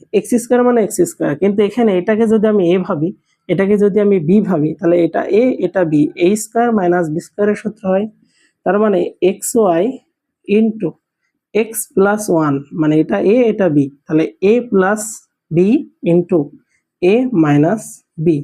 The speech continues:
কারণ আমরা এ স্কয়ার মাইনাস বি স্কয়ারের সূত্র কি জানি?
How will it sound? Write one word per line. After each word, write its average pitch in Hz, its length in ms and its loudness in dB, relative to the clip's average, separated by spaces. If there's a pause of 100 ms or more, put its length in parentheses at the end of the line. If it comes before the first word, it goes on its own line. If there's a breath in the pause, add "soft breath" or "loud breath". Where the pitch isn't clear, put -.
(420 soft breath)
কারণ 175 160 2
আমরা 196 240 0 (160)
এ 180 160 4
স্কয়ার - 320 -4
মাইনাস 214 320 0
বি 165 140 0
স্কয়ারের 202 400 -2
সূত্র 202 280 -4
কি 202 260 -2
জানি? 156 260 0